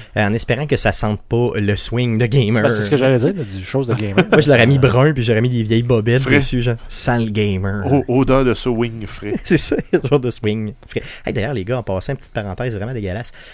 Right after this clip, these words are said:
Speaker 1: Euh, je juge toujours les gens qui portent une chemise et qui, euh, quand ils jasent
Speaker 3: Qui ont
Speaker 1: dans
Speaker 3: des
Speaker 1: une
Speaker 3: spots,
Speaker 1: classe,
Speaker 3: qui ont des spots
Speaker 1: là,
Speaker 3: en dessous des bras.
Speaker 1: mais je savais, je donne des cours, là. Euh, ils ont des gros spots en dessous des bras dégueux. Ben, aujourd'hui,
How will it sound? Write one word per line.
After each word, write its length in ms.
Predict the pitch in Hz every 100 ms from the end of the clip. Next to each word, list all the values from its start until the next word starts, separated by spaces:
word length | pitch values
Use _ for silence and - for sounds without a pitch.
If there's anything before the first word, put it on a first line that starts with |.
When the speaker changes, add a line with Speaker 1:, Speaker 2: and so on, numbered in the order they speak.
| - 107
Speaker 1:
Euh, 140 | 104 - - -
je 200 | 113 113
juge 320 | 104 180 165
toujours 320 | - 175 381 202
les 200 | 95 92
gens 180 | 101 139
qui 120 | -
portent 240 | 117 -
une 100 | 98
chemise 600 | - - 117 143 95 87 87 - - - 113
et 160 | 131
qui, 420 | 135 - 160 175
euh, 140 | 123 104
quand 260 | - 180 -
ils 80 | 113
jasent 720 | 107 120 165 139 110 98 98 -
Speaker 3:
Qui 100 | 107
ont 20 |
Speaker 1:
dans 80 | 113
Speaker 3:
des 60 | 117
Speaker 1:
une 60 |
Speaker 3:
spots, 240 | 113 123 139
Speaker 1:
classe, 360 | - 117 110 135
Speaker 3:
qui 60 |
ont 20 | 117
des 40 | 110
spots 160 | 139
Speaker 1:
là, 80 | 139
Speaker 3:
en 40 |
dessous 120 | 127 117
des 100 | 110
bras. 160 | 110 - -
Speaker 1:
mais 60 | 107
je 40 |
savais, 160 | 107 110
je 60 |
donne 120 | 107
des 100 | 101 92
cours, 220 | 139 135
là. 60 | - - - 110
Euh, 60 |
ils 120 | 107
ont 60 | 101
des 80 | 107
gros 200 | 110 160
spots 280 | - 151 107
en 60 |
dessous 100 | 101
des 80 | 107
bras 140 | 95 120
dégueux. 320 | 107 98 120 - - -
Ben, 120 | 104 -
aujourd'hui, 680 | 156 196 151 117 107 120 147